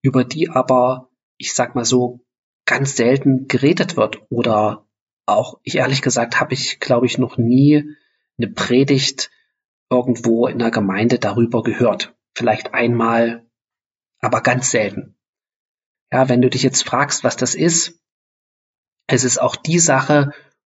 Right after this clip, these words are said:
womit Jesus alle Dinge gemacht hat oder womit Gott selbst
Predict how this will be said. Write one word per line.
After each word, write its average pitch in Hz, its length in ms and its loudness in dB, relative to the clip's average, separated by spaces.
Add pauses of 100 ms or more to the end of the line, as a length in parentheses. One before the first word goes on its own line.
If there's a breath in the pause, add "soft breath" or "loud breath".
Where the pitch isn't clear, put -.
womit 131 420 2 (300)
Jesus 117 880 2 (240)
alle 101 240 -2
Dinge 110 240 -2
gemacht 104 500 -4
hat - 240 -10 (600)
oder 127 320 2
womit 120 420 2
Gott 117 260 0
selbst - 840 0